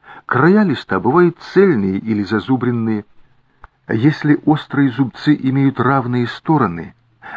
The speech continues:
лист называют зубчатым. Когда же одна сторона длиннее другой, пильчатым. Если зубцы округлые,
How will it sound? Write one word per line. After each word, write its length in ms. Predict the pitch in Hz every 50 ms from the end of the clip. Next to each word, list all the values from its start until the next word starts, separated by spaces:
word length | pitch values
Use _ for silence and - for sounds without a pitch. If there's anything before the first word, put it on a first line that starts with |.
| -
лист 320 | - 104 98 139 131 - -
называют 540 | 135 117 113 123 123 135 135 131 123 - - _ _ _ _ _ -
зубчатым. 920 | 110 98 - - 139 104 82 - - - - 92 - - - - - - _ _ _ _ _ - - - - _
Когда 300 | - 120 123 123 160 156
же 100 | 156 151
одна 240 | 131 135 147 156
сторона 380 | 139 - - 135 135 139 135 139
длиннее 540 | 120 98 120 131 127 143 175 202 175 135 101
другой, 540 | 90 101 98 90 78 82 90 92 92 90 - - - - _ _ _
пильчатым. 800 | - 143 131 120 110 - - - 113 - - 110 101 95 - - _ _ _ _ _ _ _ - - - - -
Если 380 | 113 120 139 135 - 131 127
зубцы 440 | 117 - 131 113 - - - 143 175
округлые, 800 | - 113 113 - - 165 180 160 127 95 87 80 76 78 76 -